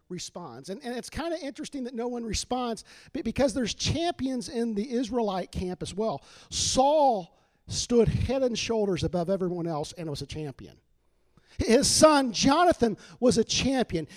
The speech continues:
and yet no one was willing to respond to the giant's challenge, this big, scary dude. And, and finally, here comes this shepherd, this twelve or thirteen-year-old shepherd boy. And verse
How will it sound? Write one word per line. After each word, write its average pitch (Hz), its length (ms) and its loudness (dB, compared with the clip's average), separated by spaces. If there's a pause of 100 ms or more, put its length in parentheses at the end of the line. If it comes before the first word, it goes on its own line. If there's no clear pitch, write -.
(100)
and - 100 0
yet 269 200 4
no 247 480 4
one 349 320 8
was 220 180 2
willing 226 640 6 (300)
to 220 160 4
respond 277 1040 0
to 220 100 0
the 180 120 0
giant's 247 840 -2 (880)
challenge, 110 640 -8 (340)
this 151 180 -8
big, 165 440 -2
scary 196 540 -2
dude. 147 400 -4
And, 151 140 -6 (500)
and 190 140 -8
finally, 294 360 2
here 214 140 4
comes 240 280 0
this 202 360 0
shepherd, 226 580 0
this 175 200 -4
twelve 208 320 -2
or 208 80 0
thirteen-year-old 185 880 -2 (400)
shepherd 190 480 -4
boy. 185 280 -2
And 160 140 -6 (340)
verse - 360 2